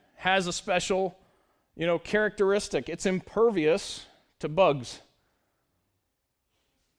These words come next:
Bugs can't eat into it like it, like all other trees that, that we know of, pretty much. You could say it's incorruptible. Right? First Peter one twenty-three, "Being born again, not of corruptible seed,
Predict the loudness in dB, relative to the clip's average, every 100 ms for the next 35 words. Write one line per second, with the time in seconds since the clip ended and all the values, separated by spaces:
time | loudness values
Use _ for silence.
0 | -6 -4 -4 -4 -4 -2 -2 -2 -2 -2
1 | -4 -2 -4 -4 -12 -4 -4 -2 0 0
2 | 0 0 0 -2 -4 -4 -4 -4 -4 -4
3 | -6 -6 -2 0 0 0 0 -2 -4 -4
4 | -4 -4 -8 -14 _ _ _ _ -10 -4
5 | 0 0 2 2 4 4 0 -4 _ _
6 | _ _ _ _ -14 -14 -8 -10 -8 -8
7 | -8 -12 -18 -20 _ _ _ _ _ _
8 | _ _ _ _ _ _ _ _ _ _
9 | _ _ -12 -12 -6 -6 0 2 2 2
10 | 0 0 -4 -2 -4 0 0 0 0 0
11 | 0 0 0 -2 0 0 0 -2 0 0
12 | 0 -4 -4 -2 -4 -4 -8